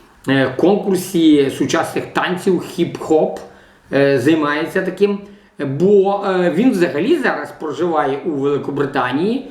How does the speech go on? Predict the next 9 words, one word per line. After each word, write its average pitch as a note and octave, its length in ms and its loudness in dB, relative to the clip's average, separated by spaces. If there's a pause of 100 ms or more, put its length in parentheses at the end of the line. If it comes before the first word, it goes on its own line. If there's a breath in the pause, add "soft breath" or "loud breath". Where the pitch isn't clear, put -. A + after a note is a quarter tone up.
(140 loud breath)
тому G#3+ 200 2
що F3 120 0
навчається F3 520 2
в C#3 140 -8
коледжі F3+ 420 2
Конкорд, F3+ 800 -2 (460 soft breath)
коледж, G3 380 2
який F#3+ 260 -2
готує E3+ 760 0